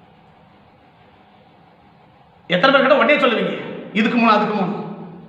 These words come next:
அவன் அப்படி இல்லை, அவன் கிளியர் நோட்டு எழுதுறான், இல்லையா? ஒரு வாசல் உடனே டக்குன்னு எழுதுறான், இப்படி சொல், டக்குன்னு எழுதுறான், டக்கு டக்குன்னு எழுதினே இருக்கிறான், எழுதினே இருக்கிறான். எல்லாம் யாரு? உபதேசத்தை கேட்க வந்தவங்க. நோட்டு, பேனா, பாட்டுக்கு கூட வந்திருக்கிறாங்க. நமக்கு அப்படி இருக்கா?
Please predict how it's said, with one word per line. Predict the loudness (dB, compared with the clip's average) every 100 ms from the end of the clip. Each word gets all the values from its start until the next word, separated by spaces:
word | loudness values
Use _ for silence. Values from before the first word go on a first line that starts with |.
| -20 -20 -20 _ _ _ -2
அவன் | 0 2
அப்படி | 4 4
இல்லை, | 2 0
அவன் | 0 -2
கிளியர் | -2 -2 0
நோட்டு | 2 2
எழுதுறான், | -2 -4 -8 -12 -14 -6
இல்லையா? | 0 2 0 -4 -10 -4 0
ஒரு | 2
வாசல் | 2 2 0
உடனே | -2 0
டக்குன்னு | 0 0 0
எழுதுறான், | 0 -4 -6 -12 -16 -16 -12
இப்படி | -10 -4 -2
சொல், | 0
டக்குன்னு | 0 2 2
எழுதுறான், | 2 0
டக்கு | 0 0
டக்குன்னு | -2 -2 -2
எழுதினே | 2 2
இருக்கிறான், | 2 0 -4 -12 -14 -4
எழுதினே | -2 0 2 2
இருக்கிறான். | 2 2 0 -4 -12 -14 -18 -18 -18 -4
எல்லாம் | 0 2 2
யாரு? | 2 0 -2 -6 -10 -12
உபதேசத்தை | -8 -4 -2 -2 -6
கேட்க | -6 -6 -6
வந்தவங்க. | -6 -6 -6
நோட்டு, | -6 -6 -6
பேனா, | -4 -2 -2
பாட்டுக்கு | 0 -2 0 0
கூட | 2 2
வந்திருக்கிறாங்க. | 2 0 0 -2 -4 -10 -14 -18 -18 -4
நமக்கு | 0 0
அப்படி | 0 0
இருக்கா? | 0